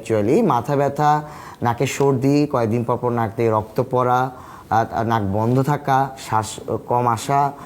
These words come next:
অর্থাৎ ঘ্রাণ শক্তি কমে যাওয়া, এরকম কোনো সিমটমস থাকে, অথবা পেশেন্টের যদি কানে ব্যথা করে, নাকের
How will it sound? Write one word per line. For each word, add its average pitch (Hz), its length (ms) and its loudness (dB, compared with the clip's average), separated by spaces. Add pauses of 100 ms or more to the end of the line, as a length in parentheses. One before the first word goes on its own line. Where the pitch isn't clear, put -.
(240)
অর্থাৎ 117 300 0
ঘ্রাণ 117 260 0
শক্তি 147 280 -2
কমে 151 280 2
যাওয়া, 131 240 2 (100)
এরকম 196 260 4
কোনো 165 180 0
সিমটমস 120 520 0
থাকে, 120 400 0 (480)
অথবা 180 360 4 (380)
পেশেন্টের 170 440 4
যদি 135 420 4 (160)
কানে 127 280 2
ব্যথা 120 260 0
করে, 113 220 -2
নাকের 143 480 2